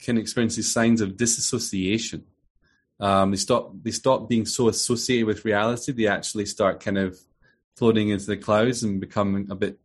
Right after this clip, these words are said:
too, uh, a bit too spiritual, a bit too woke, <laughs> a bit too out there. Uh, and, um, some people can experience emotional blunting, which is basically is they can start to feel emotionless.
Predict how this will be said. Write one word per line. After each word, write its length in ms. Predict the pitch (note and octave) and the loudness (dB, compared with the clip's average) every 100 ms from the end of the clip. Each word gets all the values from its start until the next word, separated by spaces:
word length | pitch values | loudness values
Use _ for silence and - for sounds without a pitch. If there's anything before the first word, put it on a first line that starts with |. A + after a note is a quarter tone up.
| _ | _
too, 400 | - A#2 A2 G2+ | -2 2 4 4
uh, 300 | F#2 F2+ F2 E2+ _ _ _ _ _ _ _ _ | 4 2 0 -4 _ _ _ _ _ _ _ _
a 80 | G#2+ | -2
bit 220 | A2+ A2+ | 0 -2
too 220 | - B2+ B2 | 2 4 4
spiritual, 560 | - C3+ B2+ - C#3+ | 4 2 2 0 0
a 40 | A2+ | 0
bit 220 | A2+ - | -4 -4
too 240 | - A2+ | -2 0
woke, 380 | G#2 C3+ - - - - A3 - - | 4 4 2 -6 -6 2 2 2 -8
<laughs> 400 | - - - B2 | -20 -20 -12 -4
a 100 | A#2+ | 2
bit 240 | D3 - | 2 0
too 300 | - A#2+ G#2+ | 2 4 4
out 220 | G2+ A#2 | 4 2
there. 340 | B2 B2+ C#3+ - _ _ _ - | 0 0 0 -6 _ _ _ -2
Uh, 340 | G2 G2 F#2+ | 2 2 0
and, 400 | G2+ G2 G2+ F#2+ | -2 -4 -4 -2
um, 340 | G#2 G2 G2 F#2+ - _ - _ - | 0 2 0 -6 -12 _ -20 _ -2
some 200 | - D3+ | 2 6
people 180 | E3+ D#3+ | 4 4
can 140 | D3+ | 2
experience 420 | A#2+ - B2 A2+ | 2 2 0 2
emotional 400 | A2 G#2+ - A2 | 2 0 0 -4
blunting, 640 | F#2+ G#2 A#2 A#2 D#3+ E3+ - _ _ - | -2 0 0 0 -2 -4 -10 _ _ -6
which 300 | A2 G#2+ - | -2 -2 -2
is 60 | G2+ | 0
basically 500 | A2+ A2+ A2+ G#2+ G2+ | 2 2 0 0 2
is 300 | F#2+ - - | 2 -2 -6
they 120 | G2+ | -8
can 120 | G#2 | -4
start 240 | G2 G2+ - | 0 0 0
to 80 | |
feel 160 | - G2+ | -6 -2
emotionless. 800 | G2+ G2 - F#2 B2+ D#3 - | -2 -4 -6 -2 -2 -2 -6